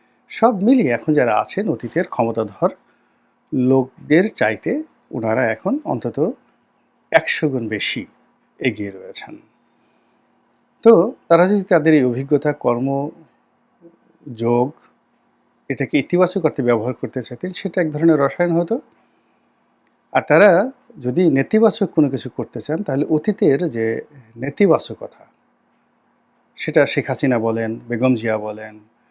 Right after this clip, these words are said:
এরশাদ সাহেব বলেন, শহীদ প্রেসিডেন্ট জিয়াউর রহমান বলেন, তাদের যে রাষ্ট্র ক্ষমতা পরিচালনার নেতিবাচকতা,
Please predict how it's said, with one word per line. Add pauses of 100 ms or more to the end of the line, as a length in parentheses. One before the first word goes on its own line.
(480)
এরশাদ
সাহেব
বলেন, (300)
শহীদ
প্রেসিডেন্ট
জিয়াউর
রহমান
বলেন, (140)
তাদের (840)
যে
রাষ্ট্র
ক্ষমতা
পরিচালনার (760)
নেতিবাচকতা,